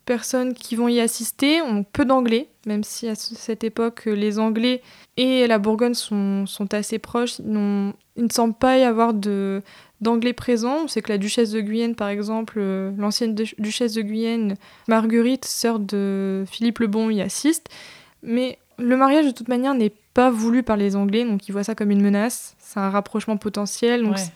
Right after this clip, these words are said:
Speaker 1: peut-être la perte de la Bourgogne dans leur giron, puisque la Bourgogne assure quand même, euh, certaines places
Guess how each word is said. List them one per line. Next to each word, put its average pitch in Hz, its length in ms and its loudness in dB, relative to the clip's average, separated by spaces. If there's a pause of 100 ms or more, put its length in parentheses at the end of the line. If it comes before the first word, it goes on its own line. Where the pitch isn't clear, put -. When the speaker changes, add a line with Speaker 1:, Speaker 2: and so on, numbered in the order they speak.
(140)
Speaker 1:
peut-être 233 300 2
la 214 140 4
perte 247 420 0
de 214 120 2
la 208 120 4
Bourgogne 220 340 2
dans 220 120 4
leur 202 180 2
giron, 220 440 2 (420)
puisque - 180 -10
la 208 100 0
Bourgogne 220 340 0
assure 208 240 -4
quand 220 140 -2
même, 220 300 0
euh, 196 180 -2 (180)
certaines 214 440 0
places 240 540 0